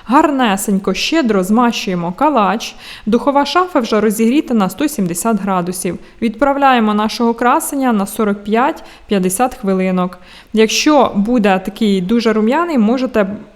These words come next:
е, перед закінченням випікання накрити фольгою. І ось такий красунчик у нас вийшов. Легесенький, ароматний, блискучий. Погляньте. Ну, чи не краса?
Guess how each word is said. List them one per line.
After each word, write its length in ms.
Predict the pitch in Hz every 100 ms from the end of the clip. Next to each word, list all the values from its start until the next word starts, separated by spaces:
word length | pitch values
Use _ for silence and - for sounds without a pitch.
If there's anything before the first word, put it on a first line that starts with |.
| -
е, 200 | 220 208 202
перед 220 | 214 220
закінченням 540 | 214 214 220 208 220 220
випікання 480 | 226 254 302 339 285
накрити 460 | 175 233 254 247
фольгою. 600 | 208 190 190 190 190 190 214 - - - -
І 100 | 240
ось 100 | 240
такий 300 | 294 285 330
красунчик 720 | 330 285 - 320 339 240 -
у 40 |
нас 260 | 208 226 240
вийшов. 460 | 190 185 185 - 196
Легесенький, 880 | 254 262 269 254 - 185 190 214 -
ароматний, 960 | 247 277 262 247 240 220 214 180 165 - - - -
блискучий. 720 | 208 277 277 277 254 - 185
Погляньте. 600 | 247 240 240 185 185 - 233 _ _ _ _ _ _ _ _ _ _ _ _ _ _ - 240
Ну, 180 | 269
чи 160 | 247 302
не 120 | 285
краса? 500 | 277 277 269 277 302